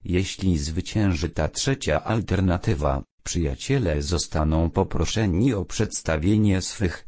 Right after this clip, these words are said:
propozycji co do nowego statutu. Wynik tego głosowania, ogłoszony w miesięczniku Listopadzie tysiąc dziewięćset czterdziestego drugiego roku,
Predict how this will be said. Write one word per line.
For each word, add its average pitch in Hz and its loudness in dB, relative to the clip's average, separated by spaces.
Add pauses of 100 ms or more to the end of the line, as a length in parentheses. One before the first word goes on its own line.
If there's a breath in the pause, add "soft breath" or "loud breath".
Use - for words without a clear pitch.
propozycji 92 2
co 92 0
do 101 2
nowego 107 2
statutu. - -2 (420)
Wynik 120 2
tego 135 0
głosowania, 87 0 (240)
ogłoszony 101 2
w 95 -4
miesięczniku 101 2
Listopadzie 101 0
tysiąc 131 0
dziewięćset 98 0
czterdziestego 120 0
drugiego 87 2
roku, 65 -2